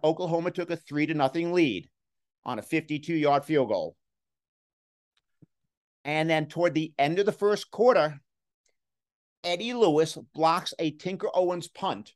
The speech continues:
and Tinker Owens was the punter for the Sooners, with about a minute and a half left in the first quarter. That set up a Nolan Cromwell six-yard touchdown run, and it gave Kansas a lead suddenly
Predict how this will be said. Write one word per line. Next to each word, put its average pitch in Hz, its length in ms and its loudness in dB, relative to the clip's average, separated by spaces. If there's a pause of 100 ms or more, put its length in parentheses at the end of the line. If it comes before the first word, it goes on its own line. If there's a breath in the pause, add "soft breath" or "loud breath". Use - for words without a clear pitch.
and 110 80 -18
Tinker 127 260 -6
Owens 147 380 0
was 131 140 -6
the 123 80 -8
punter 160 360 -4
for 156 360 -4 (540)
the 180 100 0
Sooners, 156 580 0 (520)
with 151 120 -2
about 147 220 4
a 127 80 0
minute 160 300 -2
and 208 80 -4
a 185 40 -2
half 165 260 -2
left 156 280 -2
in 147 100 -4
the 131 60 -2
first 151 280 -4
quarter. 127 360 2 (680)
That 156 180 0
set 185 260 0
up 180 160 -2
a 147 40 -4
Nolan 160 480 0
Cromwell 180 560 -4
six-yard 202 640 -4
touchdown 202 460 -4
run, 127 360 -2 (580)
and 156 120 -4
it 160 60 -2
gave 156 300 -2
Kansas 175 560 -4 (140)
a 151 80 0
lead 180 540 -2
suddenly 151 800 -4